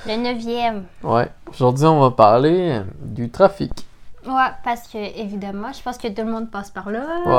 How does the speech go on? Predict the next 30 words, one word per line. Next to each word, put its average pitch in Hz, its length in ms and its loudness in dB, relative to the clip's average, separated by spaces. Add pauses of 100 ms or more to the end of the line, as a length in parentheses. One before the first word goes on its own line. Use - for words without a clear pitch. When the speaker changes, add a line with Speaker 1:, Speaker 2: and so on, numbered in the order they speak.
(400)
Speaker 2:
Ouais. 170 80 6
<laughs> - 760 -6
Même 131 220 4
en 117 140 4
France, 120 580 0
à 110 120 2
Montréal, 113 580 4
à 113 80 0
Québec, 110 500 0
partout 165 260 -2
dans 185 140 4
le 139 60 2
monde, 131 280 0
il 113 80 -4
doit 110 120 4
y - 20 6
avoir 110 200 2
bien 117 200 0
du 127 140 -10
trafic 113 500 -10
à 117 100 -8
un 117 60 -6
certain 127 300 -6
moment 127 260 -6
de 131 100 -8
la 139 60 -4
journée. 143 320 -6 (1500)
Speaker 1:
Tout 240 60 -8
le 208 60 -8
temps. 208 120 -18